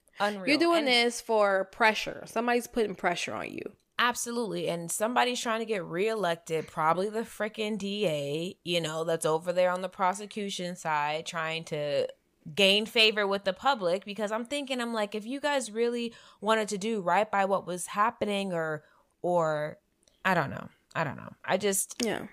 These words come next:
Speaker 2: It's just
Speaker 1: I'm
Speaker 2: hard.
Speaker 1: sad. I'm sad and I'm sick of this shit.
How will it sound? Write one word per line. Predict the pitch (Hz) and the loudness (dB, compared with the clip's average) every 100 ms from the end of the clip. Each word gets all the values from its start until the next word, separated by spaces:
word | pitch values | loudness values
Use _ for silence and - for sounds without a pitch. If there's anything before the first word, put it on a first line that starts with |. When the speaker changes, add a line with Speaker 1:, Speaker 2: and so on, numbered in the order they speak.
| _ _ _ - - _ _ | _ _ _ -18 -18 _ _
Speaker 2:
It's | 220 311 | -4 -2
just | - | 0
Speaker 1:
I'm | 240 | 2
Speaker 2:
hard. | 285 247 | 4 4
Speaker 1:
sad. | 139 80 - | 2 0 -2
I'm | - 320 | -2 -2
sad | - 269 240 220 220 | -2 0 2 2 0
and | - 185 | -2 -4
I'm | 180 180 | -4 -6
sick | - 196 - | -4 -4 -4
of | 131 | -10
this | - - | -12 -6
shit. | - - - | -6 -6 -10